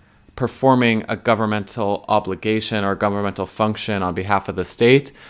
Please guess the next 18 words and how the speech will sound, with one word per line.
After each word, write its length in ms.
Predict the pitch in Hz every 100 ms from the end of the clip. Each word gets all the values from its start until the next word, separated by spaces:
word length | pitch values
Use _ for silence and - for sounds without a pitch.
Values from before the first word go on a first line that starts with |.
| - - -
um, 580 | 101 98 92 90 90 87
then 260 | - 113 110
it 180 | 107 -
could 200 | 113 87
be 460 | 95 90 87 87 - - - - - - - -
seen 440 | - 127 110 101
as 600 | 95 101 92 92 87 - -
a, 440 | 98 92 87 87 -
um, 320 | - 90 87
beneficiary 920 | 95 92 - 90 - 87 87 87 85
or 220 | - 92
a 40 | 90
potential 380 | - 113 104 104
beneficiary 600 | 90 85 90 - 82 85
of 80 | 85
sovereign 320 | 82 85 87
immunity. 380 | 87 85 80 85
But 260 | 95 87